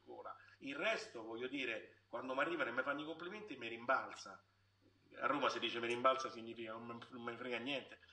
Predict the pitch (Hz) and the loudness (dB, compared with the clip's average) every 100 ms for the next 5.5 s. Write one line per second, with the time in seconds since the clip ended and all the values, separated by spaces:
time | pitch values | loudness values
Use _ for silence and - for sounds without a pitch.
0 | - - 147 - 175 165 170 175 175 175 | -20 -10 -8 -2 0 0 -2 0 4 4
1 | 196 - 139 139 135 131 131 127 147 147 | 4 4 4 4 0 -2 -6 -4 -4 -4
2 | 139 127 123 123 135 139 131 120 110 - | -6 -8 -6 -4 0 0 -2 -4 -4 -8
3 | - - _ 127 123 120 123 120 - 113 | -8 -12 _ -8 -6 -8 -8 -8 -6 -4
4 | 113 - 120 113 117 - 110 - 117 117 | -4 -4 -4 -2 -2 -4 -10 -10 -8 -6
5 | 117 110 110 104 - | -6 -6 -8 -10 -14